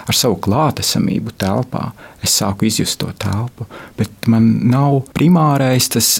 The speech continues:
sava spēcīgā balss instrumenta izmantošana. Viņa kaut kā nav tas pirmais, kas man, lai gan es telpā vienmēr arī iebļaujos un iedziedos, lai, lai izbaudītu uzreiz,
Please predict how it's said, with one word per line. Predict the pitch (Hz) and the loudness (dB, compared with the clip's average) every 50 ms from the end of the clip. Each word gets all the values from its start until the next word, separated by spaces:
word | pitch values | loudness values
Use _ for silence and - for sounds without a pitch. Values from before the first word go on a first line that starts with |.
| - - | -6 -8
sava | - - - - 110 98 98 | -6 -4 -2 0 0 0 0
spēcīgā | - - 131 135 - - 98 95 - - 85 82 80 - - - - - - _ | 0 0 0 0 0 0 -2 -2 -2 -2 -2 -2 -2 -4 -6 -10 -16 -20 -10 _
balss | - 107 120 107 - - | -2 0 0 0 0 0
instrumenta | 117 139 156 - - 135 127 123 117 113 135 | 2 2 2 2 2 4 4 4 4 4 2
izmantošana. | 139 107 107 101 82 87 90 - 101 104 107 - - 110 110 | 2 2 2 2 2 0 0 0 -2 -2 0 0 2 2 2
Viņa | 120 120 117 - | 2 2 2 0
kaut | 120 117 | -2 -2
kā | - 123 123 | 0 2 4
nav | 151 156 131 | 4 4 2
tas | - - - | 0 -2 -2
pirmais, | - 156 151 - - - - - - | 0 2 2 2 2 2 0 -2 -2
kas | - - - - | -2 -2 0 0
man, | 113 101 - - | 0 0 -2 -4
lai | - 120 110 95 | -2 0 2 2
gan | 107 110 | 4 2
es | - - | 0 0
telpā | 104 98 120 135 - 113 95 | 0 -2 -2 -2 -2 0 0
vienmēr | 92 98 92 98 104 107 120 127 110 98 | 2 2 4 4 4 2 2 0 0 0
arī | - - - - - | 0 0 0 0 2
iebļaujos | 220 220 - - 175 - - - - - - - - - - | 2 2 2 2 2 0 0 0 0 0 0 0 0 0 0
un | 98 98 110 | 2 2 2
iedziedos, | 117 113 - - - - - - - - - - | 2 2 2 0 0 0 0 0 0 0 0 0
lai, | 98 90 - | 0 0 0
lai | 98 98 98 101 | 0 0 2 2
izbaudītu | 127 123 120 107 101 92 90 87 92 - 101 95 | 2 2 4 4 4 2 2 0 0 2 2 2
uzreiz, | 104 113 120 156 185 196 214 196 147 | 2 4 4 4 4 4 4 4 4